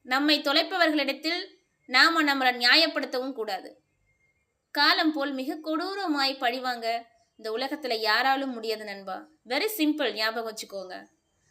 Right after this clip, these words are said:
காலம் போல் மிக கொடூரமாக பழிவாங்க இந்த உலகத்துல யாராலும் முடியாது. விட்டுரு.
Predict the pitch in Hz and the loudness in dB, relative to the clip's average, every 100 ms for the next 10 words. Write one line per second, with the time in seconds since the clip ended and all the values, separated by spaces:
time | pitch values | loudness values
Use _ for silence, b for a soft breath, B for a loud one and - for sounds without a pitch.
0 | _ - 220 240 277 269 277 311 262 233 | _ 0 6 8 6 0 2 2 2 0
1 | 285 285 233 262 320 330 294 262 277 285 | -2 0 0 2 4 4 4 4 2 0
2 | 220 226 220 226 254 220 202 220 214 208 | 0 2 -2 -4 -6 -4 -4 -6 -6 -8
3 | 196 190 220 262 269 277 269 214 208 190 | -4 -2 0 2 2 0 -2 -4 -6 -6
4 | - - _ _ _ _ 269 302 330 233 | -8 -14 _ _ _ _ 2 4 6 6
5 | 190 | 6